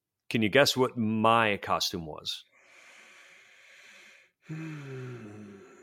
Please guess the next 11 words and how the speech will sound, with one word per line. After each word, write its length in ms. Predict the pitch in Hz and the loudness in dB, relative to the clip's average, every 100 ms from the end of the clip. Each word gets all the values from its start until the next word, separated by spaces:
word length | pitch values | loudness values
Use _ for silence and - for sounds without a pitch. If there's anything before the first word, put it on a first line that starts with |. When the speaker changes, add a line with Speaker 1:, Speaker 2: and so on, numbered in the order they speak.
| - - - _ - | -20 -20 -20 _ -14
Speaker 2:
Mm, 840 | 123 156 185 208 208 208 208 208 208 | -8 -4 -2 -2 -2 -2 -2 -2 -2
no, 220 | 240 175 | 0 0
what 200 | 104 160 | 4 6
was 260 | 190 185 - | 6 6 2
it? 100 | - - - - | -12 -18 -12 4
Speaker 1:
Michael 300 | 104 127 123 | 6 8 6
Jackson. 480 | 98 85 82 - - - _ _ _ _ _ _ _ _ _ _ _ _ _ _ _ _ _ _ - | 4 2 2 -2 -4 -20 _ _ _ _ _ _ _ _ _ _ _ _ _ _ _ _ _ _ -10
Speaker 2:
You 320 | 110 110 117 | -6 0 0
are 60 | 101 | 0
Michael 340 | 104 107 120 | -2 -4 -2
Jackson. 460 | 117 107 - - | 0 0 -2 -14